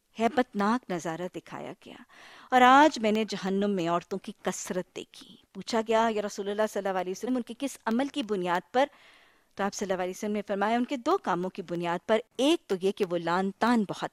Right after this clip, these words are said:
करती हैं और दूसरे वो नाशुक्री करती हैं।"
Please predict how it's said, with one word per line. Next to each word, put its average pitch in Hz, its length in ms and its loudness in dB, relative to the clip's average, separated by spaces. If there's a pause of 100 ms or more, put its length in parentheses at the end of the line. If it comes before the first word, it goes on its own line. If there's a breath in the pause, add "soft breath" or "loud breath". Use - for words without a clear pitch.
करती 190 340 -6
हैं 208 140 -2
और 208 140 0
दूसरे 214 440 0
वो 139 120 -2
नाशुक्री 170 560 -2
करती - 420 -12
हैं।" - 80 -16